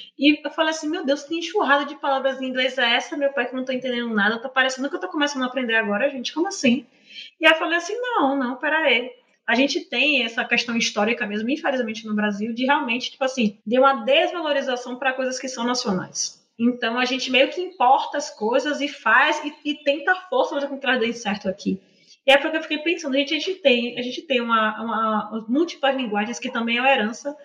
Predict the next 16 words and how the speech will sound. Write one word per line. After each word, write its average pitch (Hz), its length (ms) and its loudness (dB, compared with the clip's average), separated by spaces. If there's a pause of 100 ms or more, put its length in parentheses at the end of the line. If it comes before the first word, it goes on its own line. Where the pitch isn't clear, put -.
(340)
né, 214 120 4
de 233 100 0
todo 254 200 0
o - 80 -2
continente 247 380 -4
africano 233 360 -4
e 220 40 -4
todas 247 200 0
as 269 100 0
pessoas, 214 460 -2
né, 196 400 -2 (160)
né, 196 340 2
africanas 208 500 0
que 220 120 -6
chegaram 202 340 -2
aqui, 208 500 -2